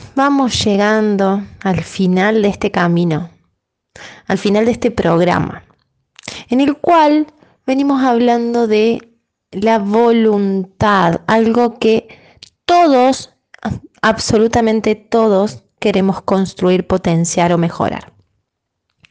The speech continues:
Ahora quiero invitarlos a que vivan su propia experiencia interior de la voluntad. Para lo cual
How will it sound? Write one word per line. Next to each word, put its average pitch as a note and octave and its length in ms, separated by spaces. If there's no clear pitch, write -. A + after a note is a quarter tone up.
Ahora G#4+ 300
quiero F#4 160
invitarlos B3+ 920
a B3 140
que C4+ 160
vivan C4 720
su B3 380
propia C4+ 580
experiencia G#3+ 880
interior G3+ 960
de F#3+ 100
la F#3 100
voluntad. E3 640
Para A3+ 280
lo C#4 280
cual D4+ 460